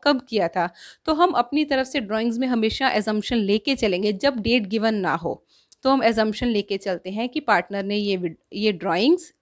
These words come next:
mid of the year में की होंगी, इसलिए उस पे इंटरेस्ट सिक्स मंथ्स का लगेगा। तो उनकी वैल्यू आ गई नाइंटी और सिक्सटी। अब इस बार फर्म ने पार्टनर से पैसा लेना है, तो फर्म के लिए पार्टनर्स क्या बन गए, उनके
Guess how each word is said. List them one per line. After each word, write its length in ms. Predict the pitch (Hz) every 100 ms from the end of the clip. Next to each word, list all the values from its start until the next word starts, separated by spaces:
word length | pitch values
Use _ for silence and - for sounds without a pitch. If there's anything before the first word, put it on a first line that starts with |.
| -
mid 200 | 208 254
of 100 | 208 196
the 160 | 220
year 240 | - 233 254
में 160 | 285
की 160 | 285 294
होंगी, 260 | 294 294 320
इसलिए 360 | 233 - 208
उस 140 | 196 -
पे 140 | 233
इंटरेस्ट 440 | 208 208 254 -
सिक्स 320 | 320 269 - -
मंथ्स 220 | 185 185
का 140 | - 160
लगेगा। 420 | 156 190 - - _ _ _ - - -
तो 100 | 302
उनकी 240 | 302 285 302
वैल्यू 340 | 262 220 233
आ 100 | 214
गई 160 | 190 262
नाइंटी 420 | 254 170 170 214
और 80 | 247
सिक्सटी। 480 | 247 262 - 175 156 - - - -
अब 300 | 285 381 - -
इस 240 | 370 339
बार 300 | 226 226 254
फर्म 460 | 254 - 240 262 285
ने 320 | 226 214 240
पार्टनर 560 | 240 202 196 214 233
से 240 | 247 240 233
पैसा 420 | 214 165 - 254
लेना 380 | 247 269 285 254
है, 220 | 202 170
तो 160 | - 208
फर्म 400 | - 226 294 320
के 160 | 311
लिए 140 | 285 294
पार्टनर्स 500 | 240 196 220 220 -
क्या 180 | 196
बन 200 | 170 170
गए, 160 | 185 202
उनके 360 | 196 190 302